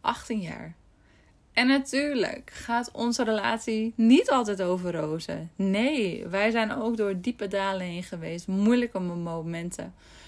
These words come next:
Maar we zijn er wel doorheen gegroeid. En daar, daarin hebben we elkaar nog beter leren kennen. En op sommige momenten heb ik zelfs het gevoel gehad dat ik daardoor weer een andere partner kreeg. Omdat ik weer aan het groeien was. Omdat hij weer aan het groeien was.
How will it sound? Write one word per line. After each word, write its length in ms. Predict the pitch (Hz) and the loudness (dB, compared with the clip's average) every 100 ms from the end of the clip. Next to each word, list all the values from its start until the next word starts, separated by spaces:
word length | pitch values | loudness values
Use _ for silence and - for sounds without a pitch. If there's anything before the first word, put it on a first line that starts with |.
| - | -12
Maar 140 | - 196 | -6 -2
we 120 | 202 | 2
zijn 240 | 208 214 | 2 2
er 80 | 202 | 2
wel 180 | 196 214 | 2 0
doorheen 340 | 196 190 214 | 0 -2 -2
gegroeid. 600 | 220 - - 170 165 - - - - | -4 -10 -8 -8 -8 -14 -18 -20 -8
En 200 | 190 185 | -2 0
daar, 320 | 175 196 226 190 175 | 2 4 2 0 -8
daarin 500 | 185 202 226 - 196 | -2 0 0 -2 -4
hebben 260 | 185 190 185 | -2 -2 -4
we 60 | |
elkaar 340 | - - 190 190 | -6 -4 -4 -2
nog 380 | 190 208 254 180 | 0 2 2 0
beter 380 | 190 226 214 | 0 0 -2
leren 300 | 196 185 185 | -4 -6 -6
kennen. 400 | - 226 196 165 - - - - | -2 0 0 -4 -10 -18 -14 -4
En 100 | 214 | -2
op 60 | |
sommige 360 | - 233 269 233 | 4 4 4 0
momenten 360 | 196 190 190 | -2 -4 -4
heb 100 | 196 | -6
ik 80 | 190 | -4
zelfs 260 | - 175 - | -4 -4 -6
het 80 | - | -14
gevoel 260 | - 202 | -8 -6
gehad 200 | 208 180 | -4 -4
dat 100 | 175 | -2
ik 120 | 175 | -4
daardoor 360 | 175 185 185 175 | 0 0 0 -2
weer 160 | 170 175 | -2 -4
een 180 | 180 | -6
andere 420 | - 311 359 226 190 | -2 0 0 -2 -4
partner 440 | - 269 233 196 | -2 -2 -2 -6
kreeg. 340 | 175 165 170 | -6 -8 -8
Omdat 320 | 185 190 196 - | -8 -6 -4 -4
ik 100 | 427 | -2
weer 200 | 226 180 | -2 -2
aan 80 | 170 | -4
het 80 | - | -8
groeien 320 | 180 165 156 | -6 -6 -6
was. 260 | - 165 - | -8 -10 -8
Omdat 300 | 175 185 185 | -6 -6 -6
hij 300 | 185 226 240 | -2 -2 0
weer 140 | 117 | -4
aan 60 | - | -8
het 100 | - | -14
groeien 440 | 190 175 165 175 | -12 -10 -10 -12
was. 200 | 180 | -16